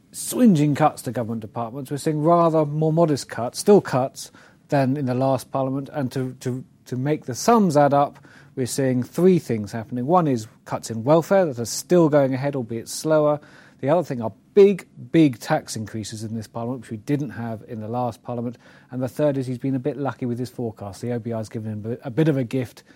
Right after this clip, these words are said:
saying that tax revenues are going to be higher for the longer term than he, than they thought in March and July.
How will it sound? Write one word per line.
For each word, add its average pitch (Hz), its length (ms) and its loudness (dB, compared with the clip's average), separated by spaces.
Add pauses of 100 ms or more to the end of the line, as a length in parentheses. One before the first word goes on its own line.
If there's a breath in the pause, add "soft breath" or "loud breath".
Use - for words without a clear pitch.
(180 soft breath)
saying 123 260 -4
that 123 140 -6
tax - 320 -10
revenues 117 360 -6
are 131 60 -12
going 120 220 -8
to 101 60 -16
be 113 80 -8
higher 113 440 -6 (260 soft breath)
for - 160 -8
the 117 120 -2
longer 117 260 -4
term 107 420 -10 (200)
than 110 120 -12
he, 113 200 -8
than 117 160 -8
they 113 100 -6
thought 104 380 -10
in 110 160 -10
March 107 340 -10
and 104 80 -14
July. 87 380 -14